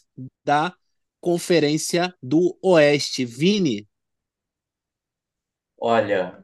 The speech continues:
Speaker 2: indo pra parte, né, da frente da escalação no Oeste, eu acredito que tem dois nomes certos que são LeBron James e Nikola Jokic, né?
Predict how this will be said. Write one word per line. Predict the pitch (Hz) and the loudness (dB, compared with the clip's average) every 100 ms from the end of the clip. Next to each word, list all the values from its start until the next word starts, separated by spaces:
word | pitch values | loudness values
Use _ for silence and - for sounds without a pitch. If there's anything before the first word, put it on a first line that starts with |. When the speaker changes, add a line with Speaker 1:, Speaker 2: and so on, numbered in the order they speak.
| _ - | _ -8
Speaker 2:
indo | 135 165 160 | -6 -6 -6
pra | - 123 | -4 -4
parte, | 123 135 131 - - 131 | -2 -2 -2 -4 -10 -8
né, | 120 110 | -6 -4
da | 101 | -4
frente | - - 131 127 147 - - 139 - _ _ | -6 -6 -4 -2 -6 -10 -12 -12 -16 _ _
da | 104 | -6
escalação | 101 - 113 107 101 - 117 127 | -6 -6 -2 0 -2 -6 -6 -4
no | 143 135 | -2 2
Oeste, | 110 120 127 - 135 - - - - _ _ _ _ _ _ - 120 | 2 2 -2 -12 -16 -16 -20 -20 -20 _ _ _ _ _ _ -12 -4
eu | 123 139 | 2 2
acredito | 139 143 117 143 - | 2 -2 -2 -8 -10
que | - | -8
tem | 165 156 | -6 -2
dois | 175 180 | -2 -2
nomes | 165 160 165 160 - - | 0 -2 -2 -8 -14 -2
certos | 113 120 - 165 - | 0 0 -2 -10 -12
que | - | -14
são | - - 156 165 160 _ _ _ | -10 -4 -4 -4 -12 _ _ _
LeBron | 113 117 120 127 113 | -2 0 2 0 0
James | 113 117 127 113 | 0 -2 -2 -4
e | |
Nikola | 123 117 123 117 107 | -6 -4 0 2 0
Jokic, | 98 117 - - 117 | -2 -6 -8 -12 -8
né? | 110 110 - | -8 -8 -14